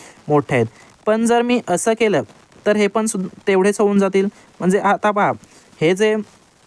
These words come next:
ह्याच्यामध्ये जे दाखवलेलं आहे, पेपरमध्ये जे आहे, ते थोडंसं वेगळं आहे. इथे मी जे आकृती आहे, त्याला मी इकडे खेचलं आहे, म्हणून ते थोडंसं लांब गेलेलं आहे. पण भाग जे आहेत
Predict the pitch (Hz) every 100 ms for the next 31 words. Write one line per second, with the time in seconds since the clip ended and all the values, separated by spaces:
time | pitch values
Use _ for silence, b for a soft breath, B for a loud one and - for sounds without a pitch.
0 | _ _ 147 151 214 214 214 214 220 208
1 | 214 202 170 127 165 156 208 208 208 202
2 | 220 B B B 170 190 208 196 143 113
3 | - 196 208 208 208 214 190 196 196 196
4 | 190 190 190 220 B B B B B B
5 | - - 143 185 214 165 - 190 202 196
6 | 196 190 190 214 - - - - - -
7 | _ - - - - - 170 202 214 -
8 | 165 190 202 202 208 214 214 - 202 196
9 | 214 214 214 208 190 165 143 117 B B
10 | - 202 214 156 156 180 196 208